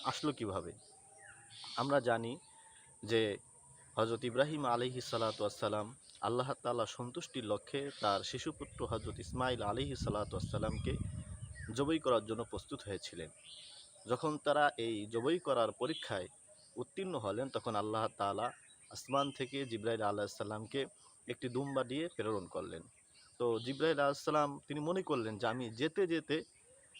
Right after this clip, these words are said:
আহ, যদি জবাই হয়ে যায়, এই জন্য তিনি ওখান থেকে তাকবীর দিলেন, "আল্লাহু আকবার, আল্লাহু আকবার" বলে। আর তার এই তাকবীর শুনে ইব্রাহিম আলাইহিস সালাম যখন আসমান পানে তাকালেন, তখন তিনি দেখলেন যে দুম্বা নিয়ে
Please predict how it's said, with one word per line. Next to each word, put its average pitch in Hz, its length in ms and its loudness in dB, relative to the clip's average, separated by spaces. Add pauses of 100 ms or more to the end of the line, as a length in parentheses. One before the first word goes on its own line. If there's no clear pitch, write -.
(180)
আহ, 127 120 6
যদি 156 280 4
জবাই 131 320 2
হয়ে 123 260 2
যায়, 95 240 2 (360)
এই 143 200 6
জন্য 123 260 0
তিনি 110 360 -4 (260)
ওখান 139 240 -2
থেকে 107 160 -4
তাকবীর 101 400 -2
দিলেন, 98 240 -4
"আল্লাহু 123 500 6
আকবার, 101 240 -2
আল্লাহু 92 400 -2
আকবার" 78 300 -8
বলে। 71 200 -12 (720)
আর 113 240 12 (460)
তার 131 140 8
এই 143 180 2
তাকবীর 127 300 2
শুনে 170 440 -2
ইব্রাহিম 127 300 0
আলাইহিস 120 260 0
সালাম 113 200 -2
যখন 110 200 -4
আসমান 135 380 0
পানে 123 160 2
তাকালেন, 120 480 -2
তখন 117 260 -6
তিনি 104 220 -6
দেখলেন 117 460 -4 (400)
যে 101 260 0
দুম্বা 120 360 -2
নিয়ে 110 280 -6